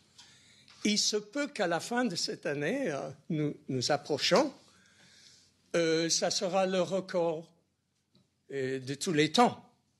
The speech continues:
depuis qu'on enregistre ces actes. C'est pas sûr.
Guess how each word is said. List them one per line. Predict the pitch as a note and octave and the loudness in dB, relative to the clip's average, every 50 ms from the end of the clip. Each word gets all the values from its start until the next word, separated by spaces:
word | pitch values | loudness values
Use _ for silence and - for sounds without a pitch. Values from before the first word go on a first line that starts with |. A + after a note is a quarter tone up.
| _ - | _ -16
depuis | C3 B2 C3+ C3 C3 - D#3+ D3 - | -10 -8 -8 -8 -6 -4 -6 -6 -6
qu'on | - - D3+ D3 C#3+ C#3 C#3 - - - | -6 -6 -4 -2 0 0 -2 -2 -4 -4
enregistre | D3+ D3+ D3+ C3+ A#2+ D3 D3 C3 B2+ F#3+ F#3 - - - - B2+ - - _ _ _ | -2 0 0 2 4 4 4 4 4 4 4 4 4 2 0 -12 -14 -16 _ _ _
ces | - - - - - - C#3 | -10 -8 -6 -6 -4 -2 -2
actes. | B2 - - - - - - - _ _ _ _ _ _ _ _ _ _ _ _ _ _ - - - | -2 -4 -6 -12 -20 -20 -20 -20 _ _ _ _ _ _ _ _ _ _ _ _ _ _ -18 -14 -8
C'est | - - - D#3+ - | -4 -4 -2 0 0
pas | E3+ F3 | 0 0
sûr. | E3+ - - E3 E3 C#3 A2 | 0 -2 -2 -2 -4 -4 -4